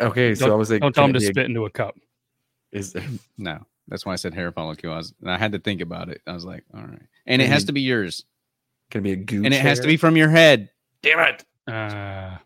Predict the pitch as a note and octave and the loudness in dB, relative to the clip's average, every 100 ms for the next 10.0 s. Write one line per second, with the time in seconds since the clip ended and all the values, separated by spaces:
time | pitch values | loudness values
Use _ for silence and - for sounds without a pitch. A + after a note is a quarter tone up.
0 | _ - A2 G2+ G2+ G2 F#2+ F#2+ G2 - | _ -14 -12 -8 -8 -6 -6 -6 -8 -8
1 | F#2+ F#2+ F#2+ G2+ - F#2+ G2+ G2 G2 G2+ | -8 -8 -12 -16 -14 -12 -8 -8 -8 -8
2 | G2+ G2+ G#2 G#2+ G#2+ - _ _ _ _ | -6 -6 -4 -6 -8 -14 _ _ _ _
3 | - B2 F2+ G#2 F#2+ E2 - _ _ - | -18 -14 -12 -10 -12 -14 -20 _ _ -14
4 | F2 - G2+ D#2+ D2 - _ _ _ _ | -12 -8 -8 -8 -10 -16 _ _ _ _
5 | _ _ _ - G#2+ F2 F2+ F#2+ D#2 D2 | _ _ _ -6 -6 -2 0 0 -2 -8
6 | - _ _ _ - E3 F3 G#3 A3 B2+ | -14 _ _ _ -4 -2 0 0 0 0
7 | A2+ - F2+ - - - A#2+ B2+ B2+ B2+ | -4 -4 -10 -10 -12 -2 2 4 4 2
8 | A2+ A2+ A2+ - - - - _ _ _ | 0 0 0 -4 -12 -16 -20 _ _ _
9 | - A2 A2 G#2+ G#2+ G#2 G#2 G#2+ A2+ | -8 -4 -4 -2 -4 -2 -4 -4 -8